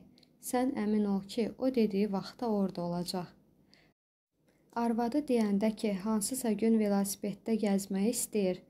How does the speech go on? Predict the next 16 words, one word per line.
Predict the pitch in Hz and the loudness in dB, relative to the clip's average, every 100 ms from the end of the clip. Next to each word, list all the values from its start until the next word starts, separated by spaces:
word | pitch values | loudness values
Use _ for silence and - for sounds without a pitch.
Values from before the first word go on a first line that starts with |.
| _ _ _ - | _ _ _ -4
əmin | 247 254 277 | 2 6 6
ola | 233 220 | 6 2
bilərsən | 220 202 196 196 240 233 | 0 -2 -2 -2 -2 -4
ki, | - 196 170 - _ _ | -2 -4 -6 -14 _ _
məhz | 269 277 - | 2 2 2
həmin | 220 220 220 | 4 4 4
gün | 208 240 233 - | 2 -2 -4 -2
onlar | 220 214 240 226 | 2 2 2 0
velosipedləri | 214 196 196 - 202 - 196 196 240 | 0 0 -4 -6 -6 -2 0 2 4
ilə | 214 | 2
birlikdə | 202 196 180 190 - 196 208 254 - - - _ - | 2 -2 0 -2 -4 -2 -2 -2 -10 -20 -20 _ -6
maşınla | 202 196 262 254 233 262 - | -4 -2 0 2 2 0 0
dayanacaqda | 202 190 185 175 190 170 - | 0 0 -2 -2 -6 -6 -4
olacaqlar. | 190 180 175 185 - 185 175 - _ _ _ _ _ _ - _ - | -4 -4 -6 -8 -6 -6 -6 -12 _ _ _ _ _ _ -20 _ 0
Bilirsən, | 277 320 311 226 226 | 4 4 4 0 0
Peter, | - 214 - 190 | 0 -2 0 -4